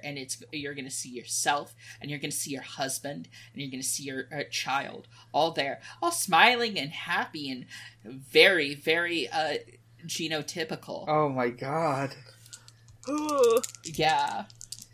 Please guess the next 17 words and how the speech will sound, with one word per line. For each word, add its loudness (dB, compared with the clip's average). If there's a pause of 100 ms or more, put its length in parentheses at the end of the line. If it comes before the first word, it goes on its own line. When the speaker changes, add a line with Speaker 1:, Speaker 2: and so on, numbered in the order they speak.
(380)
Speaker 2:
I 4
hate 8
it. 12 (1500)
Okay. 2
Speaker 3:
It's 2
worse 4
than 4
Speaker 1:
Uh, 4
Speaker 3:
ikea. -6 (360)
Speaker 1:
roll 6
me, -4 (960)
yeah, -2 (140)
roll -2
me -8
a -2
defense. -4
Speaker 2:
Okay. 4